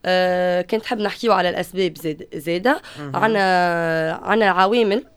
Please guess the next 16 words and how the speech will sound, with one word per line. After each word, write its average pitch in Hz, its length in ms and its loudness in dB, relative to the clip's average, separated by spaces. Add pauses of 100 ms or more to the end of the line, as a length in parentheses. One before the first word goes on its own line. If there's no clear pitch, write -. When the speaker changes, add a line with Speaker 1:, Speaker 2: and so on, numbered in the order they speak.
(160)
Speaker 1:
برشا، 180 300 0
هما 240 240 4
فماش 277 260 0
أسباب 202 340 -4
واضحة 226 320 -2
à - 40 -12
cent 190 240 -8
pour 190 60 -8
cent، - 120 -10
مي 180 220 0
فما 190 200 2
عوامل 180 720 4 (300)
تؤدي 170 520 -4
إلى 175 300 -2 (320)
البيجيمون، 170 720 2
التأتأة، - 600 0